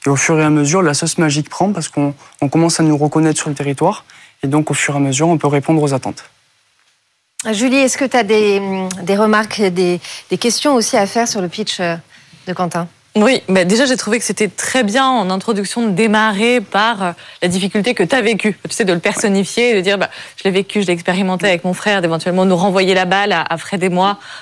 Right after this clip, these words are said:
Speaker 3: Bon, on, ça nous parle plus pour nous que pour nos enfants, qui sont encore un peu jeunes, hein, je te le cache pas, mais <laughs> je trouve ça très bien, tu vois, de le, de le personnifier.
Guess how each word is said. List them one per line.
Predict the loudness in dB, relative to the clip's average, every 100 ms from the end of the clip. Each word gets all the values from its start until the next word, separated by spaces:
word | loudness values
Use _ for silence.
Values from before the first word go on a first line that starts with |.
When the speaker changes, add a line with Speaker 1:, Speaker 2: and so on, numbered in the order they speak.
| -16
Speaker 3:
Bon, | -16 -12
on, | -12
ça | -10 -10 -6
nous | -2
parle | -4
plus | -4 -6
pour | -2
nous | 0 0
que |
pour | 0 -2
nos | 0
enfants, | 2 2
qui | 2
sont | 0
encore | 2 0
un |
peu | 2 2
jeunes, | 2 2 0
hein, | 0
je |
te | -2
le |
cache | -2 -2
pas, | -2 -2
mais | 0 0 0 0 -2 -2 -6 -4
<laughs> | -8 -8 -12
je | -4
trouve | 0
ça | 0
très | 0 2
bien, | 2 0
tu | -2 -2
vois, | 0
de | 0
le, |
de | -2 -2
le |
personnifier. | 0 0 0 0 0 0 0